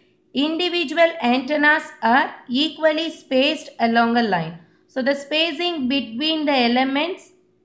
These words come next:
are same, equal. And each element is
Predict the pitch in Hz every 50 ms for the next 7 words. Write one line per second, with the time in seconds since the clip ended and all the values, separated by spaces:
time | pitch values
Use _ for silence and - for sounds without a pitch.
0 | _ _ - 240 277 339 - - - - - _ _ _ _ _ _ _ - -
1 | - 262 247 208 175 170 - - - _ _ _ - 254 254 240 - - 190 196
2 | 185 175 160 160 - - - _ _ _ _ _ _ _ _ _ _ - 226 233
3 | 277 294 - - - _ _ _ _ _ 254 277 330 370 370 359 370 - - -
4 | - 240 240 247 262 269 285 294 302 294 302 311 339 381 - - - - 233 240
5 | 269 311 - -